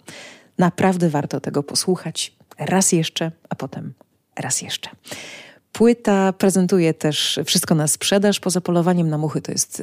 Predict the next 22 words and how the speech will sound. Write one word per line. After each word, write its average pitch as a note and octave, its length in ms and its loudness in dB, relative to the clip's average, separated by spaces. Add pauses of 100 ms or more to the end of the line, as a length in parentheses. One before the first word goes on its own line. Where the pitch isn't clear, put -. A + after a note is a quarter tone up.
(140)
w - 60 -8
ogóle C#3+ 160 -10
pierwszy F3+ 460 -2
film E3 280 -2
Korzyńskiego D#3 720 -2
i D#3 120 -2
Wajdy D3+ 480 2 (500)
w - 120 -12
tym, E3+ 440 4
mm, D#3 460 0
duecie. E3+ 720 2 (320)
Wajda D#4+ 520 4
z - 320 0 (440)
taką E4+ 280 4
pewną B3+ 300 6
ostrożnością D#3 760 2
podchodził C#3+ 720 -2 (120)
do, C#3+ 800 0
e, D3 220 -2
współpracy - 680 -2
z - 80 0
Korzyńskim. E3 920 0